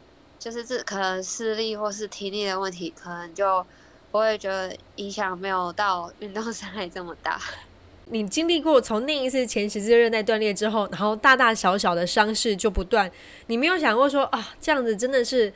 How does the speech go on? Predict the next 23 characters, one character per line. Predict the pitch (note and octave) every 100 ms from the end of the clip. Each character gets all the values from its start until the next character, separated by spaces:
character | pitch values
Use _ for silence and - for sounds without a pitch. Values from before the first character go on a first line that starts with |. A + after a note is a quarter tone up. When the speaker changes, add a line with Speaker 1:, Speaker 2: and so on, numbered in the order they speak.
| - -
Speaker 2:
蛮 | A3 G#3+ B3+
痛 | D4 C4+ G#3+
苦 | G3 E3+
的， | F3+ E3+ F3
然 | G#3
后 | A#3+
不 | C#4
想 | G3+ E3
要 |
再 | F#3+ G3+
继 | G#3
续 | G3 F#3
下 | E3+
去 | E3+ F#3+
吗？” | - - -
有 | A3
想 | B3+ E3+
过 | G3 G3+
这 | G3+
个 |
念 | F#3 F3 F3+
头 | F#3 -
吗？ | -